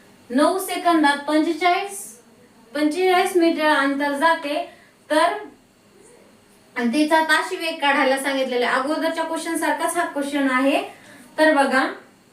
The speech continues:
कसं करायचं मग आपल्याला, पंचेचाळीस भागिले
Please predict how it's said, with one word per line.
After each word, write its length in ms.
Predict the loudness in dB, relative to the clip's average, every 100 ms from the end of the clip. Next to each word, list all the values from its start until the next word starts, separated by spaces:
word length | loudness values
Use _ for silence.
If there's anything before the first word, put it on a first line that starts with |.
| -20 -20 -20 _ _ _ 0
कसं 200 | 0 2
करायचं 420 | 2 2 2 0
मग 360 | 2 2 2
आपल्याला, 480 | 0 -2 -2 0 -2 -4 -4
पंचेचाळीस 1000 | 2 4 4 2 2 2 0 -2 -6 -14 -20 -20 -20 -20 -20 -20 -20 -20 -20 -20 _ _ -20 _ _ -20 -20 -20 -20 _ _ _
भागिले 640 | 0 2 2 2 2 2